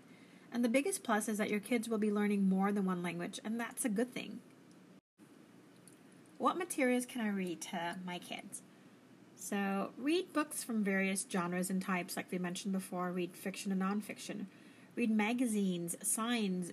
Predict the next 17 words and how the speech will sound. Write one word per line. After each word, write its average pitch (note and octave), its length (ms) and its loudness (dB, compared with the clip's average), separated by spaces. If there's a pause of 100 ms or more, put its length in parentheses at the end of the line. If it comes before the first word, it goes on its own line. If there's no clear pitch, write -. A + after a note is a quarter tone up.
menus, G3 640 2
comic A3 460 -4
books, - 360 -6 (120)
poetry, - 720 -2 (380)
letters, G3+ 420 0
notes. G3+ 400 -2 (560)
Environmental B3+ 540 0
print B3 340 -4
is G#3+ 100 -4
just A3+ 280 -4
as A#3+ 60 -2
important G#3 420 -4
to - 80 -14
point F#3+ 260 0
out. F#3 220 -2 (180)
Words G#3+ 420 2
are G3 140 0